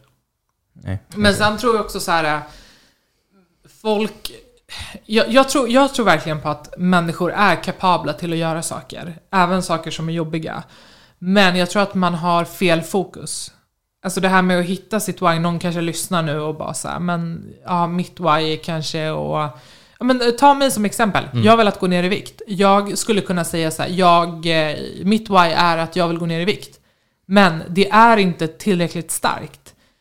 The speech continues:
Speaker 2: Och jag har inte förstått det förrän nu. Det är ju
Speaker 3: Mm.
Speaker 2: därför så här, varje gång jag har kommit igång med träningen så har jag också så här, inte tyckt att det har varit kul. Och då har jag släppt efter några veckor.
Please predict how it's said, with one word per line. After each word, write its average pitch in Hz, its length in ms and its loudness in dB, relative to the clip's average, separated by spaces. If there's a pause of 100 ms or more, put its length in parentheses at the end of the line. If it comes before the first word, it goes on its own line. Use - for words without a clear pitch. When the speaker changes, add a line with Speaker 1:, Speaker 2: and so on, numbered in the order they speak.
(360)
Speaker 2:
Och - 360 -2 (140)
jag 208 340 4
har 254 160 4
inte 190 200 -2
förstått - 520 -4
det 156 180 -6
förrän 165 320 0
nu. 175 360 -6
Det 185 100 0
är - 20 6
ju 180 60 4
Speaker 3:
Mm. 202 200 4
Speaker 2:
därför 214 160 -4
så 180 100 -2
här, 160 60 0
varje 160 200 2
gång 202 140 0
jag 170 100 2
har 147 80 -4
kommit 165 240 -4
igång 208 320 0
med 160 120 -4
träningen 151 520 -4
så 170 120 -4
har 160 100 0
jag 156 80 -2
också 156 240 -8
så 139 100 -6
här, 123 180 -8 (200)
inte 180 260 -2
tyckt 175 220 -4
att 160 100 -4
det 180 60 -2
har 160 40 0
varit - 160 -2
kul. 139 320 -2
Och 165 80 -6
då 160 80 -2
har 160 100 0
jag 156 100 0
släppt - 360 -4
efter 156 200 -4
några 165 200 0
veckor. 180 300 -4